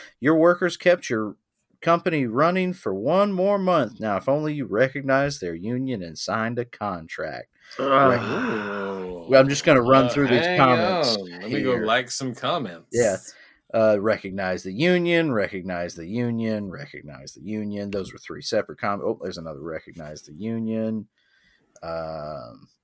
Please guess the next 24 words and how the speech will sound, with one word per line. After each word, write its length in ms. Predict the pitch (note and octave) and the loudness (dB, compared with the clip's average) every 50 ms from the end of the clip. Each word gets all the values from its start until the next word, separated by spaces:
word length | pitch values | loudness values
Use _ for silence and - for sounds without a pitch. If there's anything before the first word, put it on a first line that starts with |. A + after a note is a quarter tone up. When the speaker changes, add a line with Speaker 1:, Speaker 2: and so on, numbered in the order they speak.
| _ - | _ -10
Speaker 1:
uh, 220 | A#2 A#2 G2+ F#2 | -6 -4 -4 -4
much 280 | G2 A#2+ C3 B2+ - - | 0 0 0 -2 0 -2
beloved 560 | B2 A#2 A#2 B2+ B2+ B2 A#2+ A2+ - - _ | -2 2 4 4 6 6 4 2 0 -6 _
Creature 340 | - - C3+ C3 - G#2 F#2+ | -6 -4 -4 -4 -4 -8 -6
Comforts 420 | - C#3+ C#3 C3 - - - - | -2 0 0 0 0 -4 -8 -6
beer 280 | - A2 C3 C#3 C3 G#2 | -4 0 0 2 0 0
classic, 640 | - - - B2 D3 E3+ F#3 F#3 - C3+ C3 B2+ - | -2 0 2 4 4 4 4 2 0 -2 -2 -2 0
heart 280 | - A#2+ A#2 A#2+ A#2 | 4 4 4 6 6
eyes 260 | A#2 A2 A2+ A2 G#2+ | 4 4 2 0 -2
cat 260 | - - C3 B2 A#2 A2 | 0 2 4 4 4 4
emoji, 460 | A2+ A2+ A#2 A#2+ C3 B2+ C3+ C#3 - | 2 0 2 2 2 2 0 -2 0
almost 480 | - A#2 D3+ G3 F#3+ D3 A#2+ A#2+ - | 2 2 4 4 6 4 4 4 2
as 140 | B2+ A2 F#2+ | -2 -4 -4
beloved 500 | F#2+ G#2 F#2 F#2 A2+ B2+ C#3 C#3 C3+ B2+ | -4 -4 -2 2 6 6 6 6 4 2
as 140 | G#2 F#2 D#2 | -4 -8 -8
the 100 | D#2 E2+ | -10 -12
people 440 | - - A#2+ B2+ B2 - C#3+ C#3+ B2+ | -8 -6 -6 -6 -4 -2 -2 -2 -2
who 180 | A#2 G2 F2+ | -2 -6 -8
make 380 | E2+ F2 G#2+ A#2+ C#3 C#3+ C#3+ _ | -4 0 0 0 0 0 -4 _
the 180 | C#3 C#3+ C#3+ C#3+ | -2 -2 -2 0
beer. 520 | B2+ B2 A2+ G2+ F#2+ F#2+ F#2+ - - - _ - - - _ _ | 0 0 -2 0 -2 -4 -6 -6 -8 -10 _ -18 -20 -20 _ _
Hashtag 520 | F2 F2+ F2+ - - - A#2 A2+ A#2 A#2+ A#2 | -4 -4 -4 -2 0 4 4 6 6 4 2
union 380 | B2 C3+ C#3+ D3 D#3 E3+ F3 | 0 0 0 0 0 0 2
made. 480 | F#3 G3 G#3+ G#3+ F#3+ F3 E3 D#3+ D#3+ - | 4 4 4 6 4 4 2 0 -2 -6